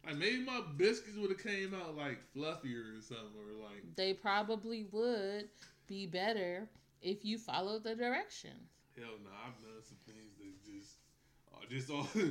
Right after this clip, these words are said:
Speaker 1: <laughs> just off of, like, like, just for this, for the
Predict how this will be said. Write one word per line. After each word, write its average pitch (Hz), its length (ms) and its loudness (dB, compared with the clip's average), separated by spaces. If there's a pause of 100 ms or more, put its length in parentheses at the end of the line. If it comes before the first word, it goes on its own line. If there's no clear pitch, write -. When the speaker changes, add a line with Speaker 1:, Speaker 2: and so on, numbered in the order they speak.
(180)
Speaker 1:
<laughs> - 320 -18
just 143 200 2
off 135 220 -2
of, 117 180 -8
like, 107 340 -8 (1800)
like, 254 140 0
just 254 160 -6 (240)
for 165 80 0
this, 220 200 -2
for 180 100 -8
the 139 80 -4